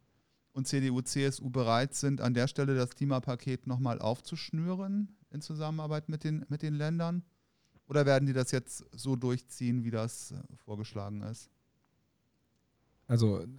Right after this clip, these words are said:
Speaker 2: da haben wir ja jetzt, also sogar der S-P-D-Parteitag hat ja jetzt sogar gesagt, sie wollen da gerne nochmal nachverhandeln. Ich glaube aber, dass das eher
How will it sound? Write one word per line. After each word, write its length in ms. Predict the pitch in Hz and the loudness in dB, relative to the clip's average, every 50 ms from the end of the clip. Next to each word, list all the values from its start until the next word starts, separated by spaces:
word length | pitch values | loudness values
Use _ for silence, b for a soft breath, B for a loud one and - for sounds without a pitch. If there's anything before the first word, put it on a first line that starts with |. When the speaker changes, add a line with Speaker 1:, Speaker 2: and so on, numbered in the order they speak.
| - - - - | -18 -20 -6 0
Speaker 2:
da 180 | - 113 110 | 4 6 6
haben 140 | 113 127 131 | 6 6 6
wir 60 | 131 | 8
ja 120 | 123 120 117 | 8 8 8
jetzt, 300 | 117 117 113 117 - - | 8 8 6 4 0 -2
also 240 | 107 117 113 110 | 0 2 2 2
sogar 260 | 104 104 107 107 107 110 | 4 4 4 4 4 4
der 140 | 110 107 | 4 2
S-P-D-Parteitag 1080 | 123 120 - - 120 110 113 113 120 - - 107 101 - 117 127 139 - 127 110 104 - | 0 0 2 2 4 6 6 6 6 6 4 4 4 6 6 6 6 6 4 4 4 4
hat 140 | 117 104 - | 2 2 2
ja 80 | 110 | 2
jetzt 220 | 104 101 101 101 - | 2 2 2 0 0
sogar 340 | - 107 101 101 101 107 104 | -2 -2 -2 0 0 0 0
gesagt, 440 | 101 101 104 104 98 101 113 - | -2 -2 -2 0 0 0 0 -2
sie 140 | - - 107 | -2 -4 -2
wollen 540 | 107 101 104 110 110 107 107 107 110 - - - | 0 2 4 4 4 4 4 2 0 -2 -8 -6
da 100 | - 101 | -4 -2
gerne 280 | 104 101 104 107 113 | 2 2 4 6 6
nochmal 280 | 110 107 101 107 101 101 | 6 4 4 4 4 4
nachverhandeln. 720 | 101 107 131 147 - - 98 92 98 98 107 120 135 135 | 4 4 4 2 2 2 2 2 2 4 4 4 4 4
Ich 160 | 120 117 104 - | 2 0 -2 0
glaube 320 | - 107 110 123 127 117 | 2 2 4 4 4 2
aber, 240 | 110 117 120 113 110 | 2 4 4 4 4
dass 220 | 113 110 110 - | 4 2 0 0
das 180 | - 117 107 - | 0 -2 -2 -2
eher 420 | - - 117 113 120 123 120 120 | -2 0 2 4 4 4 4 2